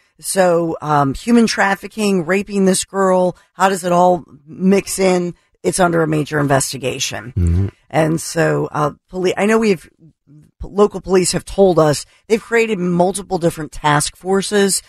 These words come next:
Speaker 1: to try to deal with, uh, some of these other, you know,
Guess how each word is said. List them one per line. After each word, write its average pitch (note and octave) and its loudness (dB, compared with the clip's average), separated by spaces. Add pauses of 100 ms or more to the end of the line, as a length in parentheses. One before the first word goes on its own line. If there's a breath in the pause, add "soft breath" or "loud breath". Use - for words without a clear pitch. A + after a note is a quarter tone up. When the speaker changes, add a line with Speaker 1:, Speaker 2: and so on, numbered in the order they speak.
(300 soft breath)
Speaker 1:
to E3+ 2
try E3+ -2
to E3 -4
deal D#3 0
with, D3 -2
uh, B2 -4
some E3 2
of D#3 2
these D3+ -2
other, D3+ 2 (120)
you D#3 -2
know, D3 2